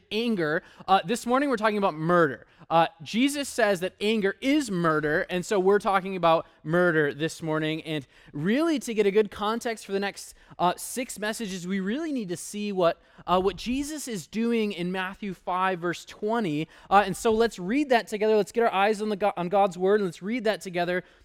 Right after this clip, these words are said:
and seek to understand how he's trying to open up this next section for us,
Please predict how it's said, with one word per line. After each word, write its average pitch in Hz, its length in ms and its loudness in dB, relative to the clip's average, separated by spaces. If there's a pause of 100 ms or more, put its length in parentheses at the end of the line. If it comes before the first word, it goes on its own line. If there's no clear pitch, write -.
(140)
and 185 120 -2
seek - 280 -6
to 277 100 -2
understand 233 340 -6
how 226 280 -2
he's 269 120 -4
trying 233 160 -6
to - 140 -8
open 226 340 0
up 214 160 -6
this 185 220 -4
next 190 320 -8
section 208 480 -6
for 160 260 -2
us, 151 240 -2